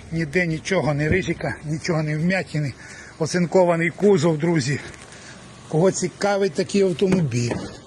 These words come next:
запрошуємо, дивіться. Шторки на задніх вікнах.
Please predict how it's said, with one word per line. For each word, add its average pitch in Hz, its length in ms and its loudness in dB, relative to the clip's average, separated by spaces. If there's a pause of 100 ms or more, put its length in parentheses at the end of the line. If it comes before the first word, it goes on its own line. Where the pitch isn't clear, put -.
(640)
запрошуємо, 180 760 2
дивіться. 160 460 -2 (1000)
Шторки 196 440 2
на 175 120 4
задніх 170 440 0
вікнах. 170 580 0